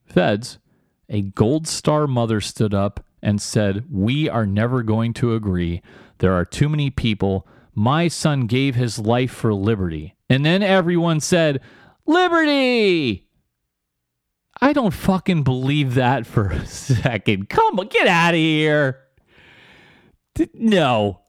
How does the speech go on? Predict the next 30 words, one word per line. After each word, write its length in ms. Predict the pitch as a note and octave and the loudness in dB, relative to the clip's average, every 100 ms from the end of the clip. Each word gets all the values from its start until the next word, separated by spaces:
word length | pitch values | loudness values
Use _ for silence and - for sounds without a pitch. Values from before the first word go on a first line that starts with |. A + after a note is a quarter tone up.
| - | 0
I 200 | F#3+ G#3+ | 2 2
don't 200 | G#3 D#3+ | 2 2
believe 420 | F3 F3 E3+ D3 _ | 0 2 0 -4 _
any 320 | F#3 F3 D3+ | 0 2 2
of 120 | A#2 | 0
this. 520 | F#2+ G2 E2 - - - _ _ _ _ _ _ _ _ _ - | 0 -2 -4 -6 -8 -12 _ _ _ _ _ _ _ _ _ 0
Until 440 | E3+ E3 C#3 A#3+ | 2 2 2 2
I 160 | A3 G3 | 4 2
see 460 | D3 - F#3 F3+ F3+ | 0 -2 0 0 0
this 300 | C#3+ C#3+ - | 0 -2 0
Gold 300 | D3 E3 C#3 | 0 0 -2
Star 280 | - D#3 | 0 0
mom 420 | C#3+ C#3 C#3 C#3 C#3+ | 0 0 2 0 0
on 200 | B2+ B2+ | -2 -2
camera 500 | - C#3 C#3 C3+ C3 | 0 0 2 0 0
or 240 | A2+ A2+ | 0 0
anybody 320 | C3+ C#3+ C3+ | 0 0 0
who's 180 | B2+ A#2 | 0 -2
actually 560 | B2 B2+ A#2+ C3 C3 G#2 | -2 -2 0 -2 0 -2
in 140 | C3 | -2
the 100 | B2+ | 0
room, 340 | A#2 A#2 A#2 A#2 | 0 0 2 2
I 240 | A2+ B2 | 2 0
refuse 520 | B2 A2+ - A#2+ G2+ - | 0 -2 0 0 0 0
to 100 | F#2+ | 0
believe. 220 | F2+ F#2 | 2 2
That 160 | E3 | 2
is 100 | D#3 | 0
so 340 | - - E3+ F3 | -2 0 0 0
hokey. 800 | A#2 - B2+ C3+ D3+ C#3+ C#3+ | 0 0 0 0 -2 -2 -2